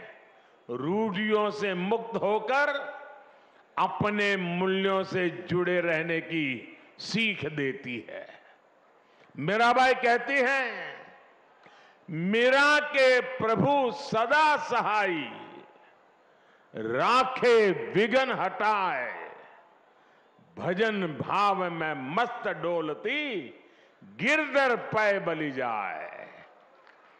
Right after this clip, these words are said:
उनकी भक्ति में सरलता है,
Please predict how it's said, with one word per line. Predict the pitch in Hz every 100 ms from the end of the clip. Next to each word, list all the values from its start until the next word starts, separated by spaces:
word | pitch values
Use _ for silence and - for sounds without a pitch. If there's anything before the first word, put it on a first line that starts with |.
| - - -
उनकी | 160 170 165 160
भक्ति | - 131 175 - 175 175
में | 165
सरलता | 156 143 156 170 175 196 208
है, | 190 190 220 208 180 -